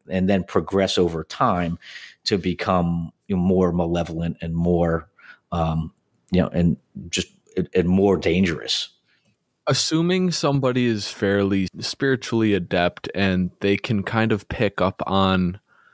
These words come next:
Speaker 2: these attacks, they're not saying, "It's in my head." They're thinking,
Speaker 1: Right.
Speaker 2: "I might be being attacked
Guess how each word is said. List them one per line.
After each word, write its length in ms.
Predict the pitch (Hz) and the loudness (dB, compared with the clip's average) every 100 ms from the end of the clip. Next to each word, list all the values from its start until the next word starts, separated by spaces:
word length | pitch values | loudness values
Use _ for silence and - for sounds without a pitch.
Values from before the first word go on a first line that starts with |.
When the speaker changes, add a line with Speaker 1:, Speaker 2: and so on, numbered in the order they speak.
| _ _ | _ _
Speaker 2:
these 180 | 95 90 | -2 0
attacks, 640 | 87 - 90 64 - - - | -2 -2 -2 -2 -4 -8 -2
they're 180 | 107 104 | 0 2
not 420 | 101 104 101 - | 2 2 2 -2
saying, 480 | - 110 95 92 90 | -2 0 2 2 0
"It's 220 | 87 - | -2 0
in 140 | 92 | 0
my 160 | 87 78 | 0 0
head." 480 | 80 80 85 82 - - | -2 -2 -2 -6 -12 -4
They're 180 | 101 98 | -2 0
thinking, 500 | - 98 92 90 85 - _ - | 0 -2 0 -2 -4 -8 _ -2
Speaker 1:
Right. 120 | 104 | 0
Speaker 2:
"I 20 | 95 | 2
might 320 | 98 95 - | 2 0 0
be 340 | 98 95 - - - | 0 0 -4 -10 -4
being 240 | 98 87 | -2 -2
attacked 640 | 85 - 85 85 - - | -4 -2 -2 -2 -6 -20